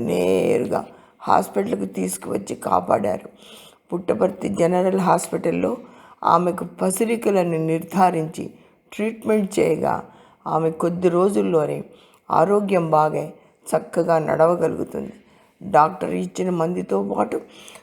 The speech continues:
స్వామి ప్రసాదం కూడా ఇవ్వటాన పరిస్థితి మెరుగై చక్కబడిపోతుంది. అంటే స్వామివారు ఎంత దయాహృదయులో, ఎప్పుడు ఎక్కడ ఎవరికి ఏ విధమైనటువంటి సాయం అవసరమైనా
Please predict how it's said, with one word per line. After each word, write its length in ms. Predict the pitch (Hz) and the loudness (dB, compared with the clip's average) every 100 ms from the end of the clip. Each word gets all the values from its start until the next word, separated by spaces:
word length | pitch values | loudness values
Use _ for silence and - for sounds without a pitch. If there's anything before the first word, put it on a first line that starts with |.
| - | -8
స్వామి 440 | - 170 196 214 | 2 4 4 0
ప్రసాదం 600 | 202 180 190 226 240 214 | 0 0 0 0 0 0
కూడా 240 | 202 180 160 | 0 2 2
ఇవ్వటాన 680 | 151 151 160 160 143 139 139 _ _ _ - | 2 2 2 0 -4 -6 -14 _ _ _ 0
పరిస్థితి 460 | 175 202 190 202 | 0 0 -8 -6
మెరుగై 540 | 170 160 170 190 160 147 | -2 2 2 4 2 0
చక్కబడిపోతుంది. 1160 | - 151 - - 208 185 - - - - - - - - - - - | -2 -2 -2 -4 -2 -2 -2 -4 -4 -8 -10 -14 -20 -20 -20 -18 -10
అంటే 680 | 143 151 151 175 196 - - - _ | -8 0 2 4 2 -2 -8 -20 _
స్వామివారు 680 | - - 135 170 175 170 170 | -10 -2 0 2 2 2 2
ఎంత 520 | 160 - 180 190 190 | 0 0 -2 -2 0
దయాహృదయులో, 1400 | - 185 156 160 170 196 170 175 170 170 170 190 190 196 - - - _ - | -2 2 2 4 4 2 0 0 0 2 0 0 -2 -6 -12 -20 -20 _ -6
ఎప్పుడు 460 | 180 185 - 208 196 | -6 -6 -6 0 2
ఎక్కడ 520 | 190 175 - 190 190 | 4 2 2 2 4
ఎవరికి 640 | 180 175 180 202 208 202 | 6 4 4 0 -2 -4
ఏ 340 | 190 196 208 | -2 2 4
విధమైనటువంటి 1160 | 226 233 240 226 233 233 233 226 226 220 220 - - - - _ | 4 2 2 2 2 2 0 0 0 -2 -4 -8 -12 -20 -20 _
సాయం 480 | - 170 175 202 208 | -6 0 2 2 2
అవసరమైనా 760 | 165 180 180 175 160 156 147 | 2 2 0 0 -2 -2 -4